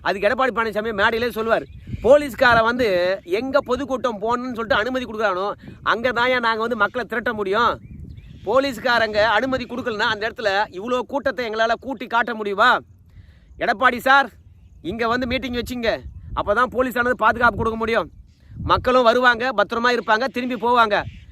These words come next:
நீங்க நினைக்கிற இடத்துல கூட்டம் போடக்கூடாது" அப்படின்னு சொல்லி காவல்துறையுடைய அனுமதி இருந்தா மக்களை ஒன்று திரட்டுகின்றோம். ஏன் காவல்துறைக்கு தெரியாதா இது சாலை என்று? இதை எடப்பாடி பழனிசாமி பொதுக்கூட்டம் போட்டாருன்னா, ஆ,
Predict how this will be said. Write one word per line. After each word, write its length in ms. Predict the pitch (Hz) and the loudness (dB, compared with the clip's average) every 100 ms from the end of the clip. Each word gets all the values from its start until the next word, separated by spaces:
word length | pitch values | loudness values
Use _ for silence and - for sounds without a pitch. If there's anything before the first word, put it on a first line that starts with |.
| - - - 180 | -18 -18 -2 2
நீங்க 200 | 226 240 | 2 2
நினைக்கிற 240 | 233 262 254 | 0 0 0
இடத்துல 200 | 226 254 254 | 0 0 2
கூட்டம் 200 | 254 240 | 0 2
போடக்கூடாது" 420 | 233 214 202 160 131 - | 0 2 2 0 -8 0
அப்படின்னு 280 | - 196 254 | 0 0 -4
சொல்லி 220 | 226 170 170 185 - - - | -2 -2 -2 -6 -14 -14 2
காவல்துறையுடைய 600 | 202 277 233 240 220 220 190 | 4 4 2 0 2 2 2
அனுமதி 260 | 254 247 | 2 0
இருந்தா 300 | 226 208 254 196 170 180 | 0 2 4 4 2 -2
மக்களை 220 | 202 254 220 | 0 0 0
ஒன்று 180 | 254 220 | 0 -4
திரட்டுகின்றோம். 480 | 208 190 180 220 - _ - 190 | -2 -2 0 0 -2 _ -4 0
ஏன் 120 | 208 | 2
காவல்துறைக்கு 460 | 196 247 233 214 170 | 6 4 4 -2 -2
தெரியாதா 380 | 196 226 180 143 185 185 | -2 0 0 0 -4 -4
இது 100 | 165 | -6
சாலை 340 | - 202 226 180 | 2 2 2 0
என்று? 200 | 143 147 190 - - - - | -4 -4 -4 -8 -18 -20 -6
இதை 140 | 196 208 | -4 -2
எடப்பாடி 280 | 220 269 247 | 0 0 0
பழனிசாமி 480 | 220 214 214 190 196 247 214 - - | 0 -2 -4 -2 0 0 -2 -8 -6
பொதுக்கூட்டம் 400 | 240 254 247 220 | -4 -2 -2 0
போட்டாருன்னா, 400 | 214 208 190 226 175 139 - | 2 2 0 -2 -2 -4 -12
ஆ, 40 | - | -10